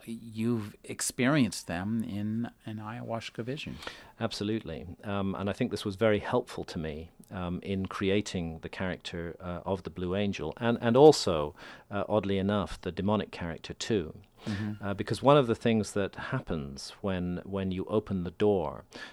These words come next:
Speaker 2: uh, to the supernatural, uh, one of the things that, uh, that, that happens is that you enter a realm where both evil and good do exist. There
Speaker 1: Mm-hmm.
Speaker 2: are not,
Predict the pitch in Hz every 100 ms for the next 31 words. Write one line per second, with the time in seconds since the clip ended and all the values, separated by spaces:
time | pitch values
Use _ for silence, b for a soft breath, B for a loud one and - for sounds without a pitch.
0 | B 95 85 - 92 87 101 - 87 104
1 | - - - _ B B B B - 95
2 | 92 110 127 104 95 - 92 87 - 80
3 | - - 87 73 - 73 - - - 117
4 | 85 78 - 90 80 82 78 95 110 -
5 | 95 90 92 87 87 85 98 95 - 98
6 | 90 82 82 87 90 73 87 80 - 110
7 | 73 - - - 98 92 90 90 95 110
8 | 123 -